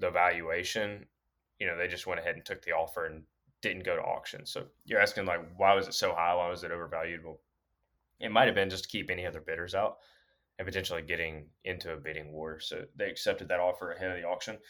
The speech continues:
Uh, I did see other reporting on this, uh, places like the New York Times and stuff talking about the, the, the new,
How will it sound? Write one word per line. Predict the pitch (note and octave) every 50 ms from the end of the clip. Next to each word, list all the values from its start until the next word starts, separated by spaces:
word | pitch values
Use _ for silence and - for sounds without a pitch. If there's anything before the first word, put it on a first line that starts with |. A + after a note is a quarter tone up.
| - - - _ _ _ -
Uh, | G#2 F#2 -
I | - G2+
did | G2+ B2+ C#3+ C#3+
see | - G3 C3
other | F2+ F#2+ G2 A#2+ A#2+
reporting | A#2 A#2+ - C3 C3 C3 B2+ B2+
on | B2+ B2+
this, | C3 C3+ C3+ C3+ - - - - -
uh, | G2+ G2 -
places | - - G#2+ A2 - A2 G#2
like | G#2 G2+ -
the | G#2
New | G2 G2
York | G2+ G2+ - -
Times | - G2+ G2 G2 G2 G2 G2
and | G2+ G2
stuff | - - G#2+ G2 F#2+
talking | - G2 F#2+ F#2+
about | F#2 F#2+ F#2 - - -
the, | G2 G2 F#2+ F#2+ F#2+ F#2 F#2 F2+ - - _ _ _ _ -
the, | - F#2+ G2 F#2+ F#2 - - -
the | - - G#2 G2+ G#2
new, | G#2+